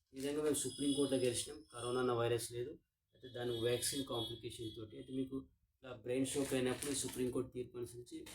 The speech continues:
వేల కోట్లు నష్టపరిహారం వస్తది. అది సత్యాన్ని గ్రహించండి. ఆ, ఇట్లా బ్రెయిన్ స్ట్రోక్ అవుతుంది, ఇట్లా బ్రెయిన్లో మొత్తం బ్రెయిన్, ఆ, ఫస్ట్ క్లాట్ అవుతుంది. క్లాట్ అయ్యి అక్కడ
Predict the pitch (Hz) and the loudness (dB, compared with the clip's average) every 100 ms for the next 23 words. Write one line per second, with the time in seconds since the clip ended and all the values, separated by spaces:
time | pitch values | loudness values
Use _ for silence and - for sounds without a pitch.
0 | - - 127 127 135 135 131 139 117 123 | -8 -6 -2 4 4 4 0 0 0 -4
1 | - 117 117 110 110 - 120 170 185 _ | -6 -2 0 0 -2 -4 -12 -14 -14 _
2 | _ _ 127 120 127 135 127 - 135 123 | _ _ -12 -6 -2 0 -2 -4 -2 -2
3 | 107 104 101 104 95 - _ _ _ _ | -2 -4 -6 -12 -18 -20 _ _ _ _
4 | 117 117 113 113 - 127 107 127 143 139 | _ -4 -2 -2 -2 -6 -2 2 2 2
5 | 147 139 131 131 120 117 113 - _ 123 | 2 4 2 4 2 2 -4 -6 _ -20
6 | 113 120 135 143 147 135 131 156 156 117 | -10 0 2 4 4 4 2 0 0 -2
7 | 107 123 135 - - 120 113 - - _ | -4 -2 -2 -2 -8 -6 -6 -8 -18 _
8 | 135 143 143 135 123 98 - _ 123 127 | -2 0 4 2 2 -6 -10 _ -6 -4
9 | - - 277 277 143 | 0 2 4 4 4